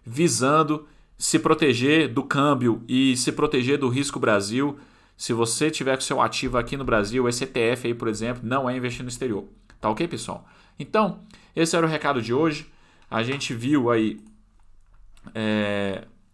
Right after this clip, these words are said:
conversamos sobre por que investir no exterior, né? O que é de fato investir no exterior. Conversamos um pouco sobre a questão do dólar. Falamos sobre os documentos que você precisa pra abrir lá no exterior, né? É importante lembrar que você não precisa ter pressa, né, pessoal?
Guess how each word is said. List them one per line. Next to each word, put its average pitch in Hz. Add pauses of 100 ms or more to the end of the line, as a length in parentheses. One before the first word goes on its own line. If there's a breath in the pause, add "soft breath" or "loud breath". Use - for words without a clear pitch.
(180)
conversamos 135
sobre 127
por 131
que 160
investir 147
no 131
exterior, 123
né? 120
O 131
que 139
é 156
de 160
fato 131
investir 123
no 117
exterior. 113 (220 loud breath)
Conversamos 127
um 131
pouco 131
sobre 123
a 123
questão 123
do 107
dólar. 127 (440 loud breath)
Falamos 127
sobre 127
os 117
documentos 127
que -
você 120
precisa 117
pra 113
abrir 110
lá 110
no 107
exterior, 107 (560 soft breath)
né? 120
É -
importante 123
lembrar 120
que 120
você 123
não 123
precisa 123
ter 131
pressa, 117
né, 117
pessoal? 107